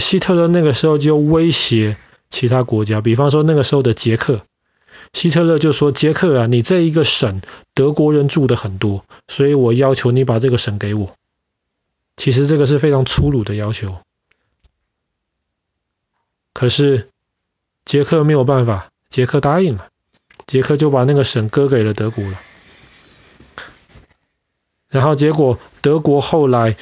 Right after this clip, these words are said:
不但要了捷克，德国后来没有花几个礼拜的时间就打下了波兰，六个多礼拜的时间就打下了法国。墨索里尼看得越来越不是滋味啊，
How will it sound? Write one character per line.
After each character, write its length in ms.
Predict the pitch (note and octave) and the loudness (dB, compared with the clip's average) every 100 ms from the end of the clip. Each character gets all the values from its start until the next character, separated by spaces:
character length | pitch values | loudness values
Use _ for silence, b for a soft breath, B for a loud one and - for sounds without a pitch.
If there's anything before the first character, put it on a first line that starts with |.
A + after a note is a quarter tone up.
| B _ | B _
不 140 | - - | -2 0
但 200 | E3 E3+ | 2 2
要 180 | E3 | 2
了 120 | C3 A2+ | 2 0
捷 260 | - A2 | 0 -2
克， 280 | A2+ B2 G#2+ | -2 -2 -2
德 200 | G#2+ D3+ | 0 0
国 200 | D3+ D3+ | 2 0
后 240 | - E3 | 0 0
来 180 | C3 A#2+ | 2 2
没 180 | A#2+ C#3 | 2 2
有 160 | F3 C3 | 2 0
花 220 | - D3+ | 0 -2
几 220 | - A#2 | 0 -2
个 180 | A#2 A2 - | 0 -2 -4
礼 120 | - | -10
拜 180 | A2 C#3+ | -2 0
的 100 | B2 | 0
时 240 | A#2 - A2 | 0 -4 -2
间 260 | A#2+ B2+ | 0 0
就 140 | C3 B2+ | 0 0
打 240 | A#2 G#2 | -2 -2
下 160 | C#3+ B2+ | 0 0
了 100 | A#2+ | 0
波 260 | B2 A#2 | 0 0
兰， 240 | A2+ G2 F#2+ b b b b b _ | 0 -4 -10 b b b b b _
六 220 | D#3+ E3 | -2 2
个 140 | D3 C#3 | 2 2
多 120 | C#3+ | 2
礼 160 | B2 | 2
拜 200 | A2 B2+ | 2 2
的 60 | A#2 | 2
时 180 | - A#2 | 0 -2
间 200 | A2 A#2+ | 0 0
就 100 | B2+ | 0
打 180 | A#2+ G#2 | -2 -2
下 160 | C3+ | 0
了 100 | A#2+ | 0
法 220 | G#2+ C3+ G#2+ | 0 -4 -4
国。 300 | G#2 F2 - _ _ _ _ _ _ _ | -6 -10 -14 _ _ _ _ _ _ _
墨 180 | F#3 E3 | 0 0
索 140 | D3 | 2
里 100 | B2 | 2
尼 160 | A#2 B2 | 2 0
看 240 | - D#3 | 0 0
得 100 | B2+ | 2
越 200 | C3+ D#3 | 2 2
来 140 | B2+ | 2
越 120 | B2+ C3+ | 2 0
不 140 | - | -2
是 100 | - | -4
滋 240 | B2+ B2+ | -4 -2
味 220 | C3 C3 | 0 0
啊， 120 | G2+ | -2